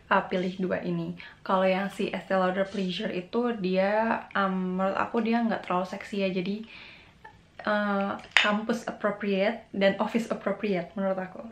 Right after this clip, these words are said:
gitu. Dan wanginya lebih mature dibanding dua ini. Oh ya, dan si Bulgari ini aku biasanya pakai dia kalau misalnya aku lagi mau ngedate,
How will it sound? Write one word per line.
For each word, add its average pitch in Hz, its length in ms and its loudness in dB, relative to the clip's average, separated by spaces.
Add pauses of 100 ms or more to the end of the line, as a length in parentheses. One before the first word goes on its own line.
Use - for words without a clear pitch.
(120)
gitu. - 320 -6
Dan 214 260 6
wanginya 214 460 4
lebih 220 160 4
mature 208 380 2
dibanding 202 500 0
dua 190 100 2
ini. - 440 -6 (1400)
Oh - 80 -2
ya, 233 160 8
dan 202 240 2
si 202 160 -6
Bulgari 185 480 2
ini 196 160 -2
aku 214 320 -2
biasanya 190 480 0
pakai 190 320 -2
dia 190 160 2
kalau 214 160 0
misalnya 196 240 -2
aku 196 80 0
lagi 196 160 0
mau 185 160 0
ngedate, 180 400 0